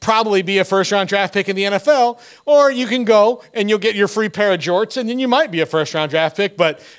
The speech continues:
I can tell you, you know, like, hold on. Oh, hey, oh, man, that's hilarious.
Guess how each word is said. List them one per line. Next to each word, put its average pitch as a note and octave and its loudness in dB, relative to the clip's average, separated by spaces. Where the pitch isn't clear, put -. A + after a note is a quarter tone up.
I F#3 -2
can F#3+ -6
tell D4 2
you, F3 0
you G3 -6
know, D#3 -2
like, F#3 -4
hold E4 2
on. F3+ 0
Oh, A3 2
hey, B3+ 0
oh, G#3+ 4
man, F#3 0
that's G#3+ -2
hilarious. F#3 -2